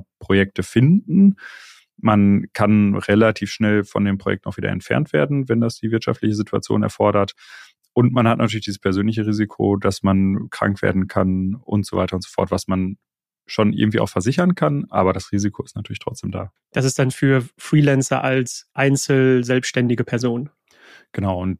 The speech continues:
Speaker 1: das sind ja die allermeisten, von denen wir reden. Jetzt sind wir so ein bisschen spezielle Situationen gewesen in der Vergangenheit, weil ich persönlich ja auch in verschiedenen Unternehmen als Freelancer tätig war. Und da hatte ich natürlich immer irgendwo eine Firma im Rücken. Das heißt,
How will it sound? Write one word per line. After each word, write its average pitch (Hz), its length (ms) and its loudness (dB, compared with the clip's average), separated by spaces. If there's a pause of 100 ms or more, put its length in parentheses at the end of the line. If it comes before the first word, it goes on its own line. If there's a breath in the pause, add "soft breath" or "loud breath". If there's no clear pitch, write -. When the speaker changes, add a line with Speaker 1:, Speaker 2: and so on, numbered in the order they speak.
Speaker 1:
das 98 220 -2
sind 104 200 0
ja 98 80 4
die - 180 -2
allermeisten, 107 800 0
von 101 200 -4
denen 98 140 0
wir 92 280 -4
reden. 123 640 2
Jetzt 101 260 0
sind 98 340 0
wir 120 200 4
so 110 80 0
ein 104 40 2
bisschen 107 260 -2
spezielle - 440 -2
Situationen 123 560 0
gewesen 117 240 0
in 113 40 2
der 110 80 0
Vergangenheit, 104 840 -2
weil 95 280 -4 (120)
ich - 160 -6
persönlich 101 420 2
ja - 120 0
auch 110 240 0
in 101 440 -2 (560 loud breath)
verschiedenen 127 480 -2
Unternehmen 110 440 0
als - 140 -8
Freelancer 107 640 -2
tätig - 360 -2
war. 196 280 0 (560)
Und 107 640 0 (120)
da 95 200 0
hatte 104 120 0
ich - 80 -10
natürlich 107 300 0
immer 113 180 2
irgendwo 113 240 -2
eine 98 100 2
Firma 98 300 0
im 90 80 -2
Rücken. 95 300 -4
Das - 180 -6
heißt, - 340 -4